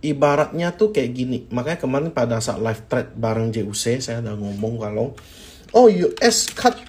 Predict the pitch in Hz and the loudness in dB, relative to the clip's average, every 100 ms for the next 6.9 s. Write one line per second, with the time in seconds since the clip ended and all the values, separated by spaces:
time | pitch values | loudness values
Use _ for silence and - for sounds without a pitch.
0 | - - 160 160 - 170 170 170 170 170 | -20 -10 -6 -2 2 2 4 4 4 4
1 | 160 185 190 247 - 107 - - - - | 4 4 4 2 4 0 0 -16 -20 -20
2 | - - - - - - 151 143 165 - | -20 -18 -16 -14 -16 -4 0 2 2 2
3 | 139 135 120 123 120 113 120 - - - | 4 4 2 0 0 -2 -6 -8 -16 -20
4 | - - - - - - - - - - | -20 -20 -20 -20 -20 -20 -20 -20 -20 -18
5 | - 110 113 123 104 - - - - - | -6 2 4 6 4 -4 -20 -20 -20 -20
6 | - - - 135 135 165 170 151 | -20 0 6 6 6 2 -2 -4